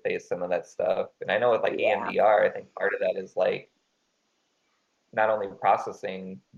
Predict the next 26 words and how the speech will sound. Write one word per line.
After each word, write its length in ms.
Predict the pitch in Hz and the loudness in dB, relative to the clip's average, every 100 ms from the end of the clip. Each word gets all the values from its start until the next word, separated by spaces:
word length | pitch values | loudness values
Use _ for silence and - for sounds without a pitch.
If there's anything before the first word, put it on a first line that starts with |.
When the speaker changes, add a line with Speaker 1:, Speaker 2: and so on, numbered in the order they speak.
| - | 0
Speaker 1:
those 360 | 98 95 98 | 2 2 -2
traumatic 540 | - 95 98 98 - - | -8 0 0 0 -4 -2
things, 260 | 101 98 95 | -2 -2 0
but 120 | 95 | 4
also 300 | 95 - 104 | 4 2 -4
kind 200 | - 101 | -2 -2
of 100 | 90 | -2
reliving 500 | 95 92 101 101 92 | -2 0 0 0 -4
them 160 | 90 - | -8 -6
in 80 | |
a 100 | - | -4
way. 400 | - - - 135 _ _ _ _ _ _ _ - | 0 0 0 -6 _ _ _ _ _ _ _ 6
Speaker 2:
Yeah, 380 | 208 202 196 196 | 8 10 8 6
especially 500 | 226 247 247 262 247 | 2 0 0 2 2
'cause, 300 | 247 220 208 214 _ - | 4 0 0 -6 _ -2
like, 220 | 185 202 | -2 2
that's 240 | 190 202 | 4 4
where 100 | 220 | 4
my 100 | 202 196 | 2 4
accident 580 | 175 180 - 196 185 | 4 2 0 -2 -2
happened. 540 | 190 180 190 185 185 196 _ _ _ _ _ _ _ _ _ - | 2 2 2 0 0 -8 _ _ _ _ _ _ _ _ _ 2
And 640 | 202 196 196 185 180 - - - | 6 6 6 6 4 0 -6 4
I 200 | 185 196 | 8 8
went 260 | 202 190 185 | 8 4 6
down 360 | 185 190 190 | 8 8 6
there 520 | 190 185 190 185 190 | 6 8 8 6 4